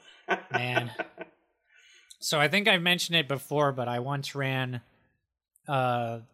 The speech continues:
Speaker 2: Warhammer game with the players were, like, chaos cultists,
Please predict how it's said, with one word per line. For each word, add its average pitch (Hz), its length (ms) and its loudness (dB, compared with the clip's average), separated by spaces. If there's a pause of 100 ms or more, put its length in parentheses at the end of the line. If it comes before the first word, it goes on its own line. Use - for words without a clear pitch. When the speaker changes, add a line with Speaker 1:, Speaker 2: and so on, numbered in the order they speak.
(280)
Speaker 2:
Warhammer 143 640 0
game 131 260 0
with 127 140 -2
the 123 80 -4
players 127 480 0
were, 123 160 -2
like, 120 260 -4
chaos 131 460 -2
cultists, - 760 -2